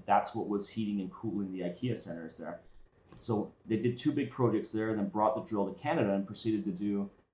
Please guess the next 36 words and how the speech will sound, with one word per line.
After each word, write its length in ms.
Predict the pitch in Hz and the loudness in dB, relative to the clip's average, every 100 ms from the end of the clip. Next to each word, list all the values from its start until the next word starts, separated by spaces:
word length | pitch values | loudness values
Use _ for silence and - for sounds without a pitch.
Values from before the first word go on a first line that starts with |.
| _ - | _ 2
commercial 360 | 120 123 123 | 6 6 6
buildings, 480 | 107 110 110 107 98 | 6 6 6 4 0
condos, 760 | - 104 101 101 98 101 101 | 0 4 6 4 4 2 0
homes, 640 | - 113 110 110 110 - - - _ _ - | 0 0 2 2 0 -4 -12 -20 _ _ -8
uh, 260 | 95 92 92 | -4 -4 -2
at 180 | 117 - | -2 -2
the 60 | - | 0
time, 260 | 113 110 | 2 4
there 100 | 101 | 2
was 100 | 98 | 2
a 60 | 101 | 4
lot 120 | 101 | 4
of 100 | 98 | 4
government 360 | 101 104 98 90 | 4 4 2 -2
incentives, 640 | 101 107 98 110 104 - | -4 -2 -2 0 -4 -4
and 200 | 95 95 | -6 -6
it 180 | - 101 | -8 -8
was 100 | 92 | -4
kind 140 | 107 | 0
of 80 | 101 | 0
a 40 | 90 | 2
hot 340 | 107 101 - | 4 4 4
thing 180 | 110 101 | 0 0
at, 80 | 90 | -2
at 80 | 95 | -8
the 140 | - - | -8 -2
time 260 | 101 98 | 0 2
there. 200 | 95 92 | 0 -2
And, 120 | 95 98 - - _ _ - | -6 -8 -14 -20 _ _ -8
um, 460 | 92 95 95 92 120 - _ _ _ 117 | -4 -4 -4 -6 -8 -16 _ _ _ 4
over 340 | 120 120 113 | 8 10 8
a 20 | |
couple 240 | 131 117 107 | 4 0 2
of 60 | |
years, 640 | 110 127 117 104 98 - 80 | 4 6 8 8 4 0 -4
uh, 380 | 92 92 92 | -2 -2 -4